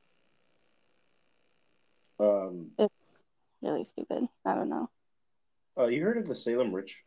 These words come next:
Speaker 1: uh, say, sorry, the Salem Witch Trials?
Speaker 2: Mm-hmm.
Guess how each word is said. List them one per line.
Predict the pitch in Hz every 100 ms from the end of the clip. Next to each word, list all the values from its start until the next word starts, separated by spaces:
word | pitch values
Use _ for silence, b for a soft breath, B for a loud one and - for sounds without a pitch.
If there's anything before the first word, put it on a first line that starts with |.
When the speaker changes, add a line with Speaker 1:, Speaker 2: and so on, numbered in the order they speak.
| -
Speaker 1:
uh, | 78 73
say, | 85 71 - -
sorry, | - - - _ -
the | 113
Salem | - 151 175 190 165
Witch | 110 117 - -
Trials? | 92 82 67 - - - _ _ _ _ _ _ _ -
Speaker 2:
Mm-hmm. | 220 208 214 233 247